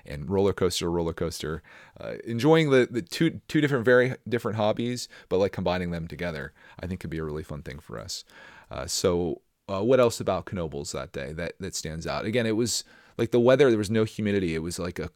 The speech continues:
almost like a cold front coming through. But the nice thing about this cold front versus all the other ones we've had this summer, the Canadian smoke from the wildfires wasn't blowing in. So it was a very clear and crisp day.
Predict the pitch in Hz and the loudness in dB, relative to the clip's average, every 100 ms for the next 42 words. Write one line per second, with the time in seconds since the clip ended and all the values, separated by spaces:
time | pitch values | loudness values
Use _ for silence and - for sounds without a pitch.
0 | - 120 131 98 90 - 101 104 120 107 | -4 -2 0 -2 -2 -2 -2 -2 -4 -4
1 | 135 127 - 135 123 117 104 104 123 - | -6 -6 -2 -2 2 0 0 0 -2 -2
2 | 127 123 113 - - 95 104 - 101 - | -2 -2 -6 -12 -6 0 0 0 -6 -2
3 | 123 110 127 90 101 - 92 104 95 87 | -2 0 -2 0 -2 0 0 2 2 0
4 | 110 117 120 113 110 113 101 - 110 120 | 0 0 -2 -2 -2 -2 -4 -4 -4 -4
5 | 127 - - - - - 120 120 117 107 | -6 -8 -20 -12 -8 -4 0 2 2 0
6 | 104 87 _ - - - 113 98 - - | -4 -6 _ -10 -8 0 2 2 -4 -8
7 | 92 90 92 95 90 85 80 82 87 87 | -4 -2 0 -2 -2 -4 -4 -4 -6 -6
8 | 73 82 80 78 80 69 - 87 87 87 | -8 -8 -8 -8 -10 -10 -6 -4 -4 -4
9 | 98 92 - 95 87 82 82 - 90 - | -4 -4 -6 -4 -2 -4 -6 -6 -8 -8
10 | - 82 85 | -8 -6 -6